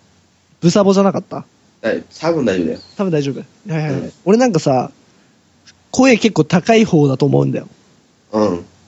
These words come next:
Speaker 1: あんまり好きじゃないんだよね。なんかさ、
Speaker 2: なるほど。
Speaker 1: 自分の声聞くとびっくりしない？
Speaker 2: あ、そ-、それはわかるよ。自分
Speaker 1: なんか、そう、自分が思ってる自分の声と聞いた時の自分の声って別じゃない？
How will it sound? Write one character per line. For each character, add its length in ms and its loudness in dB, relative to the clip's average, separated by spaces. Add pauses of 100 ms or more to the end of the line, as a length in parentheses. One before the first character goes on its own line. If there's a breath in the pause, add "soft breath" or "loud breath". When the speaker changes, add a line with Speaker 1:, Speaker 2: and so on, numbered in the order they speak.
Speaker 1:
あ 80 0
ん 100 4
ま 80 4
り 120 0
好 80 -10
き 100 0
じ 80 -2
ゃ 20 0
な 60 0
い 60 0
ん 60 -2
だ 60 -4
よ 60 -12
ね。 140 -20 (580)
な 120 0
ん 20 -2
か 100 -4
さ、 80 -2
Speaker 2:
な 60 0
る 80 -8
ほ 80 -10
ど。 120 -10 (140)
Speaker 1:
自 120 0
分 100 6
の 100 4
声 240 4
聞 180 -6
く 100 0
と 200 0
び 140 0
っ 20 -12
く 120 0
り 60 4
し 100 -6
な 120 -12
い？ 60 -14 (960)
Speaker 2:
あ、 100 -6
そ-、 120 -10
そ 140 0
れ 80 2
は 60 4
わ 160 2
か 140 0
る 140 -2
よ。 40 -14 (160)
自 140 -4
分 260 4
Speaker 1:
な 80 -8
ん 20 -18
か、 280 -8 (320 loud breath)
そ 100 -10
う、 40 -8
自 180 -4
分 140 -2
が 120 0
思 160 0
っ 20 0
て 200 -2
る 80 -2
自 180 -2
分 120 0
の 100 2
声 180 2
と 120 -4
聞 160 0
い 20 2
た 100 2
時 80 2
の 80 2
自 160 0
分 80 2
の 80 2
声 80 2
っ 40 -2
て 60 -4
別 300 0
じ 100 2
ゃ 40 0
な 120 -8
い？ 60 -20